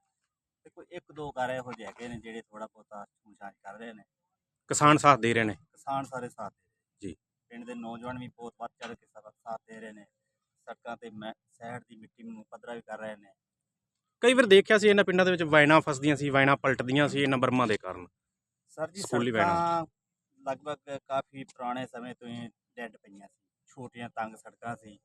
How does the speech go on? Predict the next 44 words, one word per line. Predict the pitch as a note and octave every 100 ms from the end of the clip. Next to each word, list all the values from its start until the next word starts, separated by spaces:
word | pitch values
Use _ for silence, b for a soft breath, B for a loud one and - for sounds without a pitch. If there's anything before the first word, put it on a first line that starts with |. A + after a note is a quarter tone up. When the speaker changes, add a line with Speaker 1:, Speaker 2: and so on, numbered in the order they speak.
| _ _ _
Speaker 1:
ਕਿਸੇ | D#3+ E3+
ਨੂੰ | D#3+
ਕੋਈ | - D#3 D3+
ਇਹੋ | D3
ਜਿਹਾ | C#3+
ਪਤਾ | - C#3 C#3+
ਨਹੀਂ | C#3
ਸੀ | -
ਵੀ | B2+
ਸਾਡੀ | C3 B2
ਸੜਕ | C3+ A#2+ -
ਕਿੰਨੀ | A#2+ B2 A#2+
ਹੈ, |
ਕਿੰਨੀ | - A2+
ਨਹੀਂ। | A2+ G#2+ _ _ -
ਪਰ | D#3 - D#3+
ਅੱਜ | D#3+ D#3
ਅਸੀਂ | D3 C#3+
ਜੋ | D3 C#3+ C#3 C3+
ਸਰਪੰਚ | - _ _ _ _ C#3 C#3
ਸਾਹਿਬ | C#3+ C3 B2+ _
ਨੇ | C3 B2 B2
ਔਰ | B2+ A#2+
ਪੰਚਾਇਤ | - A#2 A#2 A#2
ਨੇ | A2+
ਸਾਥ | A2+ A2+ -
ਦੇ | A2+
ਕੇ | A2+ A2+ G#2+ _ _ _ -
ਇਸ | C3+
ਦੀ | B2
ਮਿਣਤੀ | A#2 A2 -
ਕਰਾਈ, | A#2 A2+ A2+ A2 _ _
ਸਾਨੂੰ | B2 B2 -
ਪਤਾ | B2 C3
ਲੱਗਾ | A#2+ A#2
ਵੀ | A#2+
ਸਾਡੀ | A#2+ A2+ A#2+
ਸੜਕ | B2 A2 -
ਬਾਈ | A2+ C#3
ਫੁੱਟ | - C#3 B2+
ਹੈ। | A2 - _ _ _ _
ਇਹ | E3
ਸੜਕ | D#3 C#3+ D3
ਘੱਟ | A2+ C#3